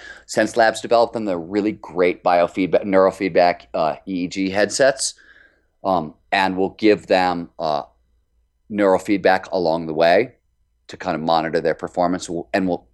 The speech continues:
accelerate them along this kind of s-, challenge skills progression to drive them into flow. And once you, w-, you know, once somebody's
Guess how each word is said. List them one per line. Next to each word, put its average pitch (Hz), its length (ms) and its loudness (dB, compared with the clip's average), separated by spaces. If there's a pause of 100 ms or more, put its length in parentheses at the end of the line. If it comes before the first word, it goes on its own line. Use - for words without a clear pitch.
(200)
accelerate 113 600 2
them 92 200 0
along 95 440 0
this 87 200 -4 (300)
kind 95 180 -2
of 82 80 -6
s-, - 380 -6
challenge 104 400 0
skills 117 560 2
progression 165 680 0 (360)
to 123 100 -4
drive 110 320 2
them 110 140 -4
into 107 160 -6
flow. 127 280 2
And 131 140 -6
once 254 360 -4
you, 180 80 -6
w-, 156 200 -8
you 175 60 -6
know, 160 80 2
once 185 240 0
somebody's 220 380 -6